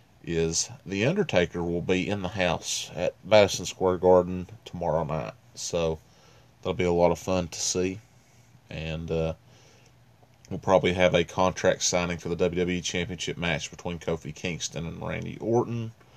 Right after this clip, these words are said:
Uh, we'll s-, probably see Sami Zayn go one-on-one against The Miz to preview the Intercontinental Championship match that's gonna be taking place Sunday. And then the SmackDown finals of the King of the Ring tournament,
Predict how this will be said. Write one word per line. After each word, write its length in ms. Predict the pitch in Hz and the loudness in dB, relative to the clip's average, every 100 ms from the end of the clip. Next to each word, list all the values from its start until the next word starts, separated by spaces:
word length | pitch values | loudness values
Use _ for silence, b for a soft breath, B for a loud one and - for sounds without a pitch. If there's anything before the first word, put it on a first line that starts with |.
| b b b b b b _ - | b b b b b b _ -14
Uh, 320 | 87 85 85 | -10 -8 -8
we'll 140 | 85 80 | -8 -4
s-, 220 | - - - - | -4 -6 -10 -2
probably 340 | - 95 85 | 4 4 4
see 540 | 87 - 90 87 87 - | 2 0 0 -2 -4 0
Sami 400 | - 92 90 87 | 0 2 0 -2
Zayn 380 | 85 92 92 87 | 0 2 2 2
go 100 | 87 | 2
one-on-one 640 | 85 87 87 87 90 85 | 2 0 0 0 0 -2
against 360 | 85 - - | -6 -6 -6
The 60 | 82 | -6
Miz 880 | 87 95 104 101 101 98 - - - b b b b _ | -4 0 6 6 4 0 -4 -4 -6 b b b b _
to 80 | - - | -20 -8
preview 560 | 98 85 82 85 85 | -4 -4 -4 -4 -4
the 360 | 85 87 85 92 | -4 -4 -4 -4
Intercontinental 540 | 90 80 80 82 85 | -6 -4 -6 -4 -6
Championship 640 | 80 92 90 - 82 - - | -6 -4 -4 -4 -8 -8 -6
match 320 | 87 85 - | -2 -2 -4
that's 120 | - | -10
gonna 160 | - 78 | -10 -10
be 100 | 85 | -8
taking 260 | 80 - | -8 -8
place 280 | - 82 78 | -6 -4 -2
Sunday. 680 | - - 98 95 95 92 92 b b b b b b | -2 -2 -2 -2 0 2 0 b b b b b b
And 160 | 92 95 | -10 -2
then 280 | 95 92 87 | 0 0 0
the 240 | 90 90 | 0 0
SmackDown 760 | - - 127 127 101 98 90 | -2 0 0 0 0 0 0
finals 540 | 82 92 90 85 85 85 | 2 2 2 0 -2 -2
of 80 | 82 | -4
the 80 | |
King 260 | 80 90 85 | -6 -8 -4
of 60 | 82 | -4
the 60 | |
Ring 500 | 82 87 87 87 87 | -2 -2 -2 -4 -6
tournament, 720 | - 95 90 87 87 - - | -8 -4 -2 -2 -6 -10 -20